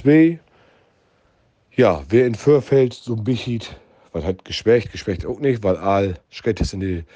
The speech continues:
Männer B gut sind, aber, sag ich mal, so genommen als Robert Juren, Carsten Biermann, Matthias Meyer, Hemmen Feld, aber trotzdem haben sie einen super Schlag für die Truppe,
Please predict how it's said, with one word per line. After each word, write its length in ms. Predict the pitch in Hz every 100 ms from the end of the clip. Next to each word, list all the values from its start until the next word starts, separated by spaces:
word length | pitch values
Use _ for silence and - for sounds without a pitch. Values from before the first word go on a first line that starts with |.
| _ _ -
Männer 160 | 98 90
B 320 | - 101 90
gut 280 | 92 143 131
sind, 200 | 135 80
aber, 360 | 95 104 95 - _ _ _ _
sag 220 | - 104
ich 40 |
mal, 120 | 98 98
so 140 | 101
genommen 480 | - 98 110 104 104
als 260 | 90 82
Robert 280 | 101 98 85
Juren, 480 | 104 135 127 120 117
Carsten 420 | - 95 - 98
Biermann, 380 | 110 117 110 107
Matthias 500 | 104 82 101 92 -
Meyer, 400 | 110 113 110 107 - - _
Hemmen 260 | - 85 76
Feld, 460 | - 151 151 143 _ - _
aber 220 | 101 95
trotzdem 580 | - 123 - 120 113 95
haben 220 | 101 107
sie 120 | 104
einen 260 | 98 98 95
super 340 | 123 113 113
Schlag 240 | 101 117 107
für 120 | 104
die 100 | 95
Truppe, 440 | - 135 - 123